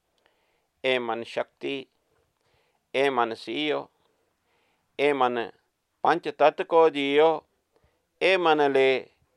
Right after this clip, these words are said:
ਜੋ ਉਨ ਮਨ ਰਹੈ, ਤਉ ਤੀਨ ਲੋਕ ਕੀ ਬਾਤੈਂ ਕਹੈ।"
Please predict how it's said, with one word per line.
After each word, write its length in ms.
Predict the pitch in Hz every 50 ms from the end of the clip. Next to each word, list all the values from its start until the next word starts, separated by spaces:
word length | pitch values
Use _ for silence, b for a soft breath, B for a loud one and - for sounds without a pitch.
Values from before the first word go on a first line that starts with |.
| _
ਜੋ 220 | 120 120 120 123 120 - -
ਉਨ 160 | 151 165 185
ਮਨ 220 | 185 165 147 139 135
ਰਹੈ, 640 | 127 120 117 110 117 120 120 117 107 90 - _ _ _ _ _ _ _ _ _ _ _ _ _ _ -
ਤਉ 180 | 123 120 113
ਤੀਨ 440 | - - - 131 156 160 147 120 107
ਲੋਕ 320 | 107 113 123 127 120 -
ਕੀ 200 | _ 127 139 156
ਬਾਤੈਂ 560 | 165 147 113 104 104 107 107 _ 127 139 151 143
ਕਹੈ।" 340 | - - 95 98 - -